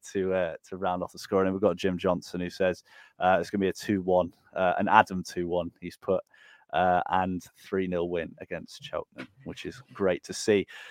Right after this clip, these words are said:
So, right, that is the end of that. Thank you so much for listening. If you did enjoy, please do give us a rating. Uh, we really appreciate it. It helps us a lot. If you watch on YouTube, please like and subscribe.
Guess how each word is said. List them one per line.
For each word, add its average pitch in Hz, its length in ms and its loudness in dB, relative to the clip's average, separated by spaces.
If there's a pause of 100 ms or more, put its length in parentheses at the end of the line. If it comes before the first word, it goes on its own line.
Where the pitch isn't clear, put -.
(260)
So, 123 180 6
right, 143 400 12
that 117 220 8
is - 280 -2
the 117 140 8
end 117 160 8
of 98 120 -2
that. 120 280 10
Thank 113 180 2
you 110 80 -6
so 110 180 6
much 107 140 0
for 104 100 -8
listening. 113 340 0
If - 80 -6
you 95 60 -10
did 104 140 0
enjoy, 107 440 8
please 104 520 -2 (100)
do 107 200 2
give 101 160 -2
us 90 100 -12
a 95 60 -8
rating. 110 580 2
Uh, 95 320 2
we 98 140 -4
really 92 220 2
appreciate 98 480 0
it. 92 100 0
It 85 60 -2
helps 101 280 2
us 104 80 0
a - 20 2
lot. 127 220 10
If 104 100 -4
you 110 80 4
watch 113 160 2
on 107 100 0
YouTube, 120 420 0
please 98 180 -4
like 95 180 6
and - 80 -8
subscribe. 143 600 6